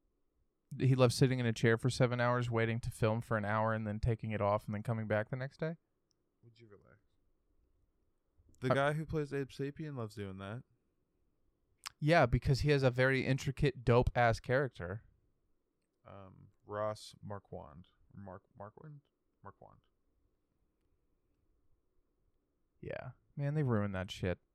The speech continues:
Speaker 1: That shit pissed me off. Hellboy, right?
Speaker 2: Um,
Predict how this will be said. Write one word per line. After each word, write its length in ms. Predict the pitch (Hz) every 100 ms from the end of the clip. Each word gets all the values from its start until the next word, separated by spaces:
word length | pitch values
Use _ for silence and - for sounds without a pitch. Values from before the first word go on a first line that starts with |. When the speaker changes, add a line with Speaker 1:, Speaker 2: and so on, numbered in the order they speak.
| _ _ _ _
Speaker 1:
That 80 | 131
shit 200 | - 120
pissed 260 | - 117 -
me 100 | 107
off. 220 | 104 110 - _ _ _ _ _ _ _ _ _ _ - 113
Hellboy, 380 | 139 123 113 110
right? 220 | 127 131 _ _ _ _ _ _ _ _ _ _ _ _ _ _ _ _ _ _ _ _ _ _ _ _ _ _ _ _ _
Speaker 2:
Um, 340 | 104 104 95